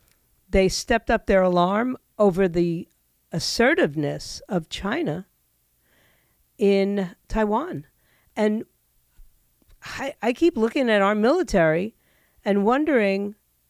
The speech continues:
are we ready? Are we ready for an environment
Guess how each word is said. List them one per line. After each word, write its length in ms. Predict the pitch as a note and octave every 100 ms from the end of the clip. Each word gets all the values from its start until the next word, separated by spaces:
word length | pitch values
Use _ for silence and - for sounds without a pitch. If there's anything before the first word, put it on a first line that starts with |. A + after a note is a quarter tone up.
| _ _ _ _
are 120 | G3+ G#3+
we 180 | D4
ready? 500 | F4+ E3+ F3 D#4 D#4+ - - -
Are 80 | A3
we 200 | A#3+ G#3
ready 320 | A#3 C#4 E4
for 160 | E4
an 80 | D4
environment 800 | A3 G3+ G3 G3 A3 B3 B3+ -